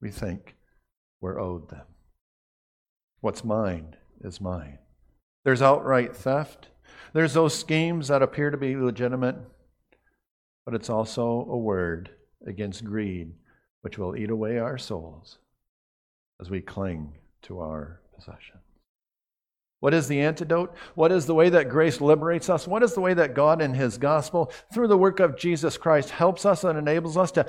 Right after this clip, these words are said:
to have a different perspective, shows us the way of life so that we can have possessions, we can have abundance, and, and we won't destroy ourselves with it? It starts with learning to say, "What's mine is God's."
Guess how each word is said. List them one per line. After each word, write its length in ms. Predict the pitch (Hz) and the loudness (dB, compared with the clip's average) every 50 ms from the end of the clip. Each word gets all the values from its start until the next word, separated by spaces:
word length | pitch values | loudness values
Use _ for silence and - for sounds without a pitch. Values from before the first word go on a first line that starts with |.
| - - - | -4 -10 -6
to 100 | - 156 | -2 0
have 160 | 143 175 160 | 0 2 0
a 60 | 156 | 0
different 480 | 123 113 175 180 - - 196 196 160 - | 0 2 2 2 2 2 -2 -2 -2 -2
perspective, 600 | 160 147 - - - - 165 165 165 - 190 - | -4 -4 -4 -4 0 0 0 0 0 -2 -2 -2
shows 300 | - - 214 233 226 185 | 0 2 4 4 4 4
us 160 | 226 196 - | 2 0 2
the 100 | - 196 | 0 2
way 140 | 180 180 175 | 2 6 6
of 180 | 156 131 113 135 | 6 4 4 4
life 320 | 143 151 175 202 220 208 | 4 4 6 6 4 0
so 120 | - - 165 | 0 -2 -2
that 140 | 151 170 180 | 0 0 0
we 100 | 156 135 | -2 0
can 180 | - 147 135 - - - - _ | 0 -2 -2 -2 -8 -18 -20 _
have 460 | - - 143 170 202 220 208 - - | -8 -2 2 4 4 4 2 0 -4
possessions, 520 | 190 180 151 190 196 185 - 226 214 151 | -4 0 2 2 2 2 2 0 -2 0
we 120 | 156 175 139 | 0 -2 0
can 160 | 147 143 135 | 0 -2 -2
have 320 | 131 135 151 170 196 202 | 0 2 4 4 4 4
abundance, 500 | 202 170 156 175 196 208 214 233 220 - | 2 2 4 4 4 4 2 0 0 2
and, 160 | 185 170 147 - - - - - _ _ _ _ _ | 2 0 0 -2 -6 -14 -20 -20 _ _ _ _ _
and 140 | - 156 151 | -2 0 2
we 80 | 151 | 4
won't 260 | 151 175 196 208 - 147 | 4 6 4 4 4 2
destroy 520 | 151 139 - - - - 147 165 185 196 | 2 2 2 -2 -2 0 2 2 4 4
ourselves 480 | 196 190 165 - 190 175 165 156 - - | 2 2 2 0 0 0 0 0 -2 0
with 180 | 160 170 185 214 | 0 0 2 2
it? 160 | 226 214 - - - _ _ _ _ _ _ _ _ _ _ _ _ | 0 -2 -4 -10 -18 _ _ _ _ _ _ _ _ _ _ _ _
It 80 | - | -16
starts 400 | - - - 117 120 123 - - | -14 -6 -2 -2 -2 -2 -2 -4
with 100 | 135 120 | -6 -4
learning 360 | 113 117 113 113 117 113 113 110 | -2 -2 -2 0 -2 -2 -4 -6
to 120 | - 131 | -8 -12
say, 240 | - - 117 101 104 | -8 -8 -8 -6 -6
"What's 300 | 101 113 135 139 - 127 | -6 -6 -6 -6 -8 -4
mine 580 | 127 131 131 135 143 147 156 180 185 180 151 - - _ _ _ _ _ _ _ _ _ _ _ _ _ _ _ _ _ _ - | -2 0 2 2 2 0 -2 -4 -6 -10 -12 -14 -18 _ _ _ _ _ _ _ _ _ _ _ _ _ _ _ _ _ _ -10
is 200 | 127 113 101 101 | -10 -10 -10 -10
God's." 680 | 95 101 90 85 80 78 80 80 _ _ - - - | -10 -10 -10 -10 -10 -14 -18 -20 _ _ -20 -20 -20